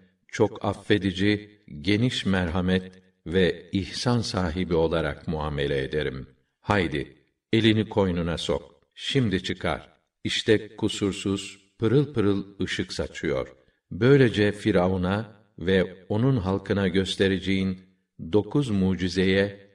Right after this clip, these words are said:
bu da dahil olsun. Hakikaten onlar yoldan tam çıkmış bir güruhtur." Mucize ve belgelerimiz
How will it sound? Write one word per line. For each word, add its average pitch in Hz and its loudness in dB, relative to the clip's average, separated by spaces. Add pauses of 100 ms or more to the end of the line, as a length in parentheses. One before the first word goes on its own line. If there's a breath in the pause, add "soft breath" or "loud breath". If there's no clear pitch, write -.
bu 98 -2
da 82 -2
dahil 76 -4
olsun. 69 -6 (320)
Hakikaten 92 -2
onlar 90 0 (260)
yoldan 95 0
tam 131 -2
çıkmış - -4
bir 73 -2
güruhtur." 73 -4 (340)
Mucize 113 2
ve 104 2
belgelerimiz 98 2